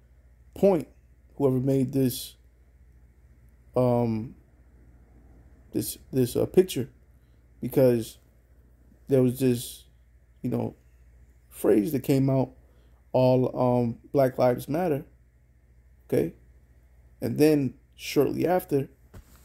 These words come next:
our oppressors came out with the term all lives matter, you know, as basically, um, basically saying that,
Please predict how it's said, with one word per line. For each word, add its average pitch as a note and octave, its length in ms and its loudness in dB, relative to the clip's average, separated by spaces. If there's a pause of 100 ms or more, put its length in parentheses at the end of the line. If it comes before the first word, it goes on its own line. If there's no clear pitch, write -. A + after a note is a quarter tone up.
(220)
our B2+ 140 2
oppressors C#3+ 520 -2
came C3+ 240 0
out C3 180 0
with C3 380 -2 (560)
the C#3 80 -6
term C3 540 0 (1160)
all D3+ 260 6
lives A#2 360 -4
matter, G2+ 260 -8 (1200)
you B2 80 0
know, B2+ 280 2
as B2 580 2 (920)
basically, C3+ 640 2 (2250)
um, A#2+ 540 0 (2000)
basically D3+ 360 4
saying D3 400 2
that, B2+ 300 0